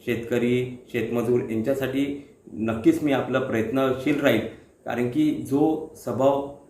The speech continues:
आणि जे संस्कार मला देवते साहेबांनी दिले, ते मी पुढे घेऊन जाईल आणि त्यांच्या पावलावर पाऊल ठेवून या विधानसभेमध्ये जो विश्वास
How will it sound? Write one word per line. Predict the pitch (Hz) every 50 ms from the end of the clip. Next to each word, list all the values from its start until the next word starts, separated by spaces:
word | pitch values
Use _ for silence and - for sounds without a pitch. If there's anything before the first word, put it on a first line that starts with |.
| - - -
आणि | - 123 123 127
जे | 127 123 135 139 143 143
संस्कार | - - 127 117 110 110 - 156 151 113
मला | 113 117 117 117 113 - 107
देवते | 113 110 110 131 127
साहेबांनी | 123 127 113 110 120 123 123
दिले, | 110 110 117 117 120 107 - - - - - - - -
ते | 127 123
मी | 127 131
पुढे | 127 123 - 117 113 127 127 120
घेऊन | 110 - 117 120 123 117 110
जाईल | 113 113 120 131 139 -
आणि | - 120 117 120 117
त्यांच्या | 117 110 110 - 127
पावलावर | - - 110 110 113 117 120 120
पाऊल | 120 - 120 117 123 127 127
ठेवून | - 131 131 131 107 113 - - - - - - -
या | 120
विधानसभेमध्ये | 117 113 117 110 120 120 113 - 117 113 120 113 117 113 123 123
जो | 113 107 117 120 120 117 - - - - - - - 113
विश्वास | 117 113 110 - 147 170 175 147